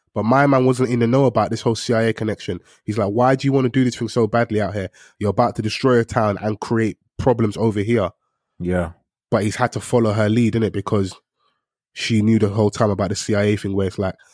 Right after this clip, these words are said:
Speaker 1: "We have to continue doing this thing." So there's bare twists
Speaker 2: With,
Speaker 1: and
Speaker 2: um,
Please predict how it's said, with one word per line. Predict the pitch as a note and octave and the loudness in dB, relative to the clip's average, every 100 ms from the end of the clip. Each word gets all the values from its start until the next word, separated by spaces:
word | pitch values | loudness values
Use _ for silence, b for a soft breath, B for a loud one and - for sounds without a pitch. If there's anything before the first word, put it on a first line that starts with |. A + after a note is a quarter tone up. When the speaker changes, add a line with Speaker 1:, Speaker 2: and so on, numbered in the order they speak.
| b b | b b
Speaker 1:
"We | G2+ | -6
have | F#2+ A2+ - | -2 -4 -4
to | |
continue | - G#2+ A#2 G#2+ | -4 -2 0 0
doing | G#2+ G#2 | 0 0
this | F#2+ | -2
thing." | - G2+ | -4 -4
So | - | -4
there's | G#2 - b b _ - | -4 -6 b b _ -2
bare | B2+ C3 | 2 2
twists | A#2+ - - F#2 G2+ | 0 0 0 0 0
Speaker 2:
With, | |
Speaker 1:
and | F2+ | 0
Speaker 2:
um, | F2 | 2